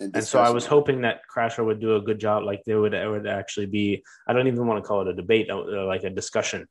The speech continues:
Speaker 2: on what the
Speaker 1: Mm.
Speaker 2: benefits are for different sorts of diets and foods
Speaker 1: Mm.
Speaker 2: and all sorts. And so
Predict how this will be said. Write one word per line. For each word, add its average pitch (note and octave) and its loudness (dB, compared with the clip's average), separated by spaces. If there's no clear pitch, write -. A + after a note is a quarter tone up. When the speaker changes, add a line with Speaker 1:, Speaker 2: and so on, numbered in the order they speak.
Speaker 2:
on G#2+ -2
what G#2+ -2
the G#2 2
Speaker 1:
Mm. G2+ -8
Speaker 2:
benefits G#2+ -2
are F#2+ 0
for F#2+ -2
different A#2+ 2
sorts G#2 4
of G2 -2
diets F#2+ 0
and F#2 -10
foods G2 -2
Speaker 1:
Mm. G2 -4
Speaker 2:
and G2+ 0
all A#2+ 2
sorts. - -6
And G2 -12
so G2+ 0